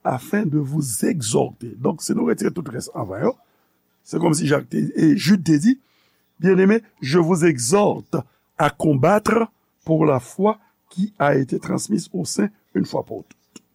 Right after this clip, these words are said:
Eh bien, deux Corinthiens dix, verset cinq, N ap pral wè pou ki sa, mwen fin avèk vèsè sa. Li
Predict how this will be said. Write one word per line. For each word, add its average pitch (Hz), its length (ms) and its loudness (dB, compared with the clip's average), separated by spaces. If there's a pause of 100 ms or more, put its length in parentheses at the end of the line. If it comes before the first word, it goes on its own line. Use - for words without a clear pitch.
(1600)
Eh - 40 -2
bien, 233 160 4 (140)
deux 160 280 2
Corinthiens 208 840 2 (800)
dix, 170 480 2
verset 107 320 -2
cinq, - 480 -2 (1040)
N 110 80 -2
ap 98 80 -8
pral 117 160 -4
wè 104 80 -4
pou 90 140 -12
ki 101 100 -6
sa, 139 220 2 (180)
mwen 107 160 -2
fin 107 160 -4
avèk 98 300 -8 (100)
vèsè 92 460 -6
sa. - 160 0 (1500)
Li 269 560 6